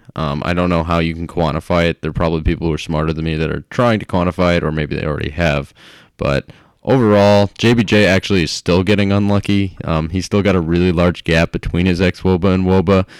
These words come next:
His hard hit rate is one of the better. Uh, it's, like, around league average. He's barreling baseballs at a good rate. So I st-, and his babip is still, like, two seventy, two, the high two sixties.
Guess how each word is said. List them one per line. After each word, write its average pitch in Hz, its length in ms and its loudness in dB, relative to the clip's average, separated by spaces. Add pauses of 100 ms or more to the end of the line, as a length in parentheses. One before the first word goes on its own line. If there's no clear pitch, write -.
(140)
His 87 160 -4
hard 87 200 2
hit 87 160 2
rate 87 280 2
is 78 180 -2
one 85 220 -2
of 80 60 -2
the 78 60 -4
better. 82 400 0
Uh, 104 200 0
it's, 95 120 -4
like, 85 200 -2 (280)
around 80 440 -2
league 80 180 -2
average. 80 400 0
He's 78 160 -6
barreling 82 480 0
baseballs 80 480 -2
at 80 100 -4
a 80 40 -4
good 76 220 -4
rate. 78 380 -2 (300)
So - 160 -2
I 98 140 4
st-, - 260 -2
and 113 80 4
his 98 80 0
babip 95 380 2
is 87 80 0
still, 92 160 -2
like, 82 300 -2
two 92 340 2
seventy, 90 440 0
two, 90 220 -4 (220)
the 82 240 -6
high 87 260 0
two 98 240 -4
sixties. 107 560 -2